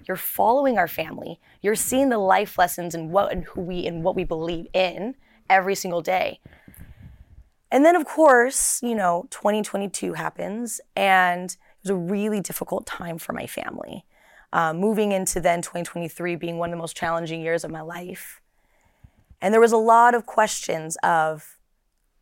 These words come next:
"Should we release the book?" Selfishly, I had moments of, like, "Should I hold on to the book just to be a little time capsule for me and my kids, just for us to have a little memory to look back on?"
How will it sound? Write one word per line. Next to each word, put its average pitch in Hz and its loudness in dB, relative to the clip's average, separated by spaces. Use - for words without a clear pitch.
"Should - -2
we 233 -2
release 262 -2
the 254 -4
book?" 302 -2
Selfishly, 233 4
I 208 8
had 202 4
moments 196 0
of, 180 0
like, 175 2
"Should - -4
I 180 -2
hold 185 -2
on 185 -2
to 180 -6
the 180 -2
book 180 -4
just - -6
to 185 -4
be 185 -4
a 180 2
little 180 0
time 180 -8
capsule 180 -8
for 175 -6
me 175 -6
and 175 -8
my 165 -10
kids, - -8
just 190 -4
for 180 2
us 175 -2
to 185 -6
have 180 -2
a 175 -2
little 170 -2
memory 170 -4
to - -8
look 165 -2
back 170 -2
on?" 190 -2